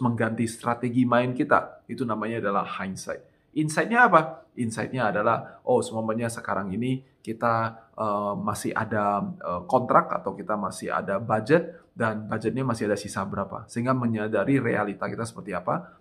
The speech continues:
dan kemudian baru foresight, melihat kepada masa depan, apakah pentingnya untuk mempertahankan tim yang sama, atau kemudian saya perlu menggantinya,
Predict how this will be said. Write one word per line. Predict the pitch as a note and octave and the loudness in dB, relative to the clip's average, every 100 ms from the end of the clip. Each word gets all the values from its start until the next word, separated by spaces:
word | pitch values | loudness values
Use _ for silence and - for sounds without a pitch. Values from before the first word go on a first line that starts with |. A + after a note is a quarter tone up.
| - | -8
dan | A#2+ | -6
kemudian | A2 A2 A#2+ | -6 -6 -4
baru | A2+ G#2 F#2+ - - | -2 -2 -2 -6 -2
foresight, | D3 C#3 C#3 - - F2+ F2 - _ - | 2 2 0 -6 -4 -4 -6 -18 _ -6
melihat | A#2 A#2 A#2+ | -2 0 -2
kepada | A#2 G#2+ G#2 | -2 -2 0
masa | G#2 A2 | -4 -4
depan, | F2+ F2 A#2+ B2+ - _ | -6 2 2 2 -10 _
apakah | A#2 A#2 A2 A#2 - - | -6 -4 -2 -4 -6 -6
pentingnya | C3 B2+ - C#3 C3+ C#3 A2+ - - - - | -4 -4 -2 0 2 2 0 -2 -12 -20 -10
untuk | A2+ B2+ | -6 -4
mempertahankan | A#2+ F2 - - G#2 G2+ G#2 A#2 | -4 -6 -6 -6 -6 -6 -8 -4
tim | G2+ | -2
yang | G2 F2+ | -2 -4
sama, | G#2 B2 F3 A3+ - - | -4 0 0 0 -12 -8
atau | A2+ A#2 A2+ | -4 -4 -4
kemudian | G#2 G#2 A2 - | -8 -2 -4 -4
saya | G2+ | -10
perlu | A2 G#2 G2+ | -8 -6 -6
menggantinya, | A2 A2 G#2 C3+ D3 E3 F3 | -6 -6 -6 -2 -2 0 -2